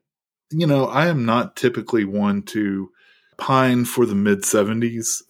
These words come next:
mid seventies, or the seventies in general, even though I was born in seventy-five and, and lived half of the seventies.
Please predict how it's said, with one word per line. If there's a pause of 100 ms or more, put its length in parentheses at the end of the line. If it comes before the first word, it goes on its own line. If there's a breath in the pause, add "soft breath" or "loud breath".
(140)
mid
seventies, (320)
or
the
seventies
in
general,
even
though (460)
I
was
born (720)
in
seventy-five
and,
and
lived
half
of
the
seventies.